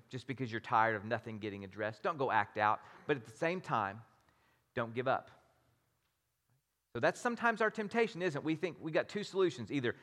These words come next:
take matters into my own hands or just check out completely. That is not the answer. James gives us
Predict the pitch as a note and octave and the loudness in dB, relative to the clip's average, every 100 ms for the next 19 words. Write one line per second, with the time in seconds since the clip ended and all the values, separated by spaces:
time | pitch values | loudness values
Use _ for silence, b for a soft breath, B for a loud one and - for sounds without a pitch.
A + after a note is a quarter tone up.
0 | B - G3+ G3 F3 F3+ E3+ F3+ F3 E3+ | B 0 0 2 4 4 4 2 2 4
1 | F3 E3 E3+ F3 F#3 - B C3 B2 A2 | 4 2 -2 -4 -4 -8 B -4 -2 -4
2 | - - F3 E3 D3 D3+ - - A2+ - | -6 0 2 6 6 4 0 -10 -8 -8
3 | G#2+ D#2 C#2+ _ _ _ _ _ _ _ | -8 -12 -20 _ _ _ _ _ _ _
4 | _ _ _ _ _ _ _ _ _ G#2 | _ _ _ _ _ _ _ _ _ _
5 | C3 C#3+ B2 B2+ D3+ C3+ A2+ - - _ | -2 0 -2 -2 2 2 2 -4 -16 _
6 | _ _ _ _ _ _ _ _ - B2 | _ _ _ _ _ _ _ _ -10 -6
7 | C#3+ C3 - - - _ _ _ _ _ | -2 -4 -6 -16 -20 _ _ _ _ _
8 | _ _ _ _ E3+ E3+ D3 G#2 D#3+ F3+ | _ _ _ _ 4 4 2 4 4 4
9 | C3+ G#2+ - - | 0 -4 -6 -16